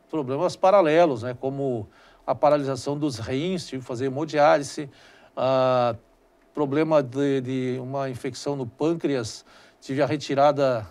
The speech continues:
da minha vesícula durante esse período, tive muitos sangramentos num período lá que tive que fazer uma intervenção cirúrgica no tronco da língua, próximo ao palato, que era uma cirurgia que tive que ir pro bloco também, é, embora sedado, eu tô relatando isso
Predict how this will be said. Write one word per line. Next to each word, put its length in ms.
da 180
minha 240
vesícula 760
durante 320
esse 100
período, 560
tive 360
muitos 800
sangramentos 1080
num 180
período 460
lá 140
que 280
tive 140
que 60
fazer 180
uma 60
intervenção 440
cirúrgica 800
no 120
tronco 440
da 120
língua, 400
próximo 400
ao 80
palato, 580
que 60
era 100
uma 140
cirurgia 520
que 140
tive 220
que 80
ir 20
pro 140
bloco 340
também, 420
é, 100
embora 320
sedado, 480
eu 100
tô 280
relatando 520
isso 360